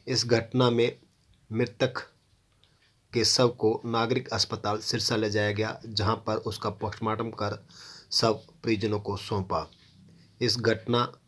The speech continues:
से संबंधित जानकारी देते हुए परिजन राम कुमार ने बताया कि नरेश दो हज़ार पन्द्रह में फौज में, सेना में भर्ती हुआ और उसकी ड्यूटी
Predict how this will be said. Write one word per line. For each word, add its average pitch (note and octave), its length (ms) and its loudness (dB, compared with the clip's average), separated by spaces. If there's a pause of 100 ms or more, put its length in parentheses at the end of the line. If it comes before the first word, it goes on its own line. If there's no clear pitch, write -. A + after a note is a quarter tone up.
(200)
से - 160 -6
संबंधित A2+ 640 0 (540)
जानकारी A2+ 440 0
देते A2+ 240 2
हुए G#2+ 120 6
परिजन A2 420 -2 (200)
राम A2 260 0
कुमार A2 300 0
ने A2 100 0
बताया G#2 500 -4 (460)
कि A#2 300 2 (400)
नरेश A2+ 560 4 (580)
दो A#2+ 200 4
हज़ार A2+ 340 2 (140)
पन्द्रह B2 340 2
में A2 240 0 (720)
फौज A#2+ 340 6
में, A2+ 280 0 (100)
सेना A#2 440 2
में A2+ 200 0
भर्ती F#2 300 -2
हुआ G#2+ 400 0 (1000)
और A2+ 340 2 (280)
उसकी A#2+ 300 0
ड्यूटी A2+ 520 0